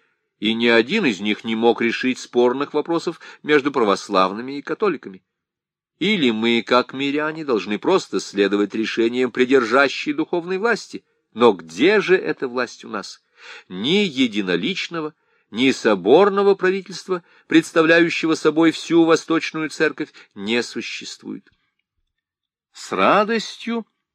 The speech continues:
послушали бы мы голоса Церкви, но этот голос не раздаётся. И наша местная русская церковь, давно не имеющая вполне канонического строя и никем иерархически не представляемая,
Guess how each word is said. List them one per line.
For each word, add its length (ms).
послушали 720
бы 140
мы 260
голоса 1000
Церкви, 640
но 160
этот 240
голос 360
не 140
раздаётся. 680
И 120
наша 380
местная 560
русская 440
церковь, 560
давно 380
не 240
имеющая 580
вполне 460
канонического 760
строя 560
и 120
никем 600
иерархически 840
не 260
представляемая, 880